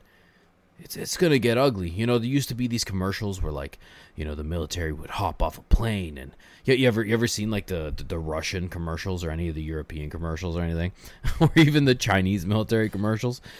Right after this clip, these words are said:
where it's like, you know, the people in these nice black outfits, and they're hopping out of planes with these giant guns, and,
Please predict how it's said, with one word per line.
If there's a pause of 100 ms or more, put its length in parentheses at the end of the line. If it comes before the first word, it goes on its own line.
(120)
where
it's
like,
you
know,
the (260)
people
in
these (220)
nice
black
outfits,
and
they're (160)
hopping
out
of
planes
with
these
giant
guns,
and,